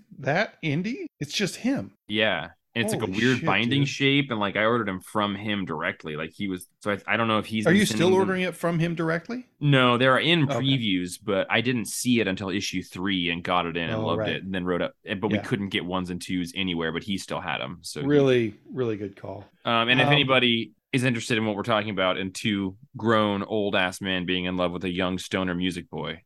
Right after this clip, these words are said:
Speaker 2: uh, come in and get some
Speaker 1: <laughs>
Speaker 2: holler, 'cause I do think that we still have some autographed issues of one and two in the shop.
Speaker 1: Okay.
Speaker 2: Okay, so now
Speaker 1: I,
Speaker 2: we're
Speaker 1: I
Speaker 2: getting
Speaker 1: know
Speaker 2: into
Speaker 1: I'm
Speaker 2: the,
Speaker 1: striking out.
Speaker 2: the,
Speaker 1: You,
Speaker 2: the
Speaker 1: I'm
Speaker 2: meat.
Speaker 1: sure you read this one, though.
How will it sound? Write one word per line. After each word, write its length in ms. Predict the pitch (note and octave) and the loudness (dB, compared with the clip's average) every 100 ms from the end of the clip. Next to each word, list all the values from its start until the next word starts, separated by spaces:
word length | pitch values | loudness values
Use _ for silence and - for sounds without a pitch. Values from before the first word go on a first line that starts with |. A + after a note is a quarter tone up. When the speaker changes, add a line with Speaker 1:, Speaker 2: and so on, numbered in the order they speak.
| - | -10
Speaker 2:
uh, 220 | F2+ E2 - | -6 -6 -6
come 160 | A2 | -4
in 80 | G#2 | -2
and 80 | F#2 | -2
get 80 | F#2+ | -4
some 120 | E3 | -2
Speaker 1:
<laughs> 20 | |
Speaker 2:
holler, 180 | G2+ G2 | 0 0
'cause 140 | F#2+ | 0
I 60 | G#2+ | 0
do 180 | G#2 C3 | 2 0
think 140 | C3 | 0
that 40 | G#2+ | -2
we 80 | |
still 160 | G2+ F#2+ | -6 -4
have 140 | F#2+ | -4
some 100 | - | -4
autographed 480 | E2 F2+ F2 E2+ - | -4 -4 -2 -4 -4
issues 300 | F2+ - F2 | -8 -6 -6
of 80 | E2 | -4
one 140 | E2+ | -4
and 120 | E2+ E2+ | -4 -6
two 160 | F2 | -6
in 80 | D#2+ | -6
the 80 | D#2 | -8
shop. 300 | F2 E2+ - _ - | -8 -8 -10 _ 2
Speaker 1:
Okay. 440 | F#3 B2 G2+ F2 _ - | 4 4 -2 -6 _ -4
Speaker 2:
Okay, 240 | D3 F#2+ | 0 -2
so 340 | - E3+ D3+ B2+ | 2 6 6 6
now 280 | D3+ F3+ F3+ | 6 8 8
Speaker 1:
I, 40 | |
Speaker 2:
we're 60 | D#3+ | 6
Speaker 1:
I 20 | |
Speaker 2:
getting 120 | D#3 | 6
Speaker 1:
know 60 | E3 | 8
Speaker 2:
into 80 | E3 | 6
Speaker 1:
I'm 60 | |
Speaker 2:
the, 60 | D#3+ | 4
Speaker 1:
striking 400 | - D#3+ D3 C#3+ | 4 4 4 2
out. 280 | A#2 G#2+ - | 2 0 -2
Speaker 2:
the, 80 | C#3 | -2
Speaker 1:
You, 220 | B2+ D#3 - | 2 4 4
Speaker 2:
the 60 | |
Speaker 1:
I'm 180 | C#3 B2+ | 4 2
Speaker 2:
meat. 80 | A2+ | 0
Speaker 1:
sure 500 | G#2 - C3 A#2+ A2+ | -2 -2 2 4 4
you 140 | G2+ | 2
read 180 | G2 F2+ | 0 -2
this 220 | F#2+ - | -6 -10
one, 100 | - | -12
though. 160 | - B2 | -14 -16